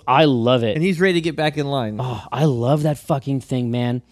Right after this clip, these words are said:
Speaker 1: I think that is the greatest.
Speaker 2: It is. Cars, though, is still my favorite ride there. The Cars ride.
Speaker 1: How many times did you do it?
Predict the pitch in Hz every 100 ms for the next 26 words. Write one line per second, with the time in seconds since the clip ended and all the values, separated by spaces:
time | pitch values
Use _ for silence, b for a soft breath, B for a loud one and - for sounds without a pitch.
0 | b b b - 131 165 175 156 - 139
1 | 143 131 - 110 123 147 175 135 - -
2 | 107 104 - - 180 190 156 131 123 120
3 | 117 - 127 113 104 110 98 90 92 87
4 | 80 76 120 123 _ - _ _ _ -
5 | 104 110 98 98 87 87 156 175 156 170
6 | 135 127 123 165 -